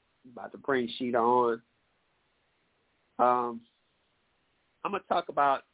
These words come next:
uh, this email that I got from a listener, and, uh, we're gonna talk about it. They want our opinions of, uh, what we think. All right, man. Let me bring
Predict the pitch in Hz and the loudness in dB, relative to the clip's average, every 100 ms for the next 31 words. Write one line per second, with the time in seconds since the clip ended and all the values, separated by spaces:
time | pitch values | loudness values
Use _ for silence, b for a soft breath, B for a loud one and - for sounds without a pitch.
0 | _ _ 123 123 117 110 110 101 - 117 | _ _ -4 -2 -2 -2 -4 -8 -12 -16
1 | 117 - 185 185 151 123 110 - - 123 | -16 -8 -6 0 2 2 0 -4 -8 -4
2 | 117 127 113 - 113 113 175 - 113 104 | -2 -4 -4 -8 -10 -8 -8 -10 -14 -14
3 | 113 _ _ _ _ _ _ _ _ _ | -14 _ _ _ _ _ _ _ _ _
4 | _ _ _ _ _ _ _ _ _ _ | _ _ _ _ _ _ _ _ _ _
5 | _ _ _ - 127 117 117 113 107 104 | _ _ _ -12 -10 -8 -6 -4 -4 -6
6 | 98 - _ _ _ _ _ _ _ _ | -8 -12 _ _ _ _ _ _ _ _
7 | _ _ _ _ _ _ _ _ _ _ | _ _ _ _ _ _ _ _ _ _
8 | 87 165 - 151 151 104 101 92 85 - | -4 -4 -2 -2 -2 -4 -4 -4 -10 -16
9 | _ _ _ - 151 156 160 147 135 - | _ _ _ -4 2 4 4 2 0 -4
10 | 143 123 101 104 _ 117 107 107 104 101 | -8 -8 -10 -14 _ -4 -4 -4 -4 -4
11 | 101 120 110 107 120 107 - _ _ _ | -4 -4 -4 -6 -6 -6 -10 _ _ _
12 | _ _ _ _ _ _ _ _ _ _ | _ _ _ _ _ _ _ _ _ _
13 | _ _ _ _ _ _ _ _ _ _ | _ _ _ _ _ _ _ _ _ _
14 | _ _ - 170 151 147 156 202 202 202 | _ _ 0 2 2 -2 -6 -10 -8 -8